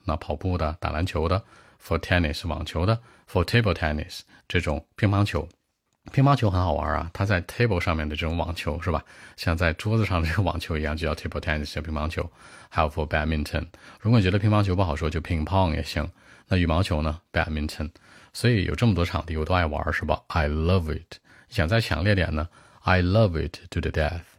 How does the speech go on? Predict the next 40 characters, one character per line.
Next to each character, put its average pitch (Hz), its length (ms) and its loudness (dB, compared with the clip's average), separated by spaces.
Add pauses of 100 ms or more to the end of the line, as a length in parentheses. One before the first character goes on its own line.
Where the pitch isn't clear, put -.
(120)
就 - 100 -2
是 92 140 -4
爱 90 200 2
到 82 140 0
不 92 140 -4
行 - 200 -2
了， 85 240 2
是 85 60 0
吧？ 76 160 -4
都 90 140 -2
不 - 120 -4
行 85 220 0
不 107 80 4
行， 82 220 -2
不 85 80 -2
要 95 180 2
不 78 80 -2
要 76 160 0
的 76 100 -8
了。 78 140 -10 (560)
那 117 180 4
其 117 220 0
实 117 160 2
我 104 180 4
想 80 200 0
说 92 120 0
这 90 120 0
公 90 120 2
园 82 140 2
特 104 100 -2
别 76 140 -2
大， 85 380 -4
对 - 100 -4
吧？ 76 160 0
Of 90 160 -2
course, 80 600 -2
it's - 280 -4
a - 20 -2
super - 320 -4
large。 78 380 -6